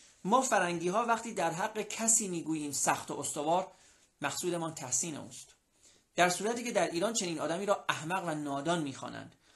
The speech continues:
و وقتی می‌خواهند از کسی تعریف کنند، می‌گویند او خیلی نرم است.»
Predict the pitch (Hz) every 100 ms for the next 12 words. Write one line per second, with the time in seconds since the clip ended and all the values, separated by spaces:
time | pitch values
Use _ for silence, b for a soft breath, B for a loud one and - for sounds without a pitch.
0 | b b 175 180 233 240 269 190 175 170
1 | 196 202 165 - 220 214 - 147 127 143
2 | 139 - 147 170 196 - _ 156 143 151
3 | 175 185 175 175 170 170 160 160 143 113
4 | - -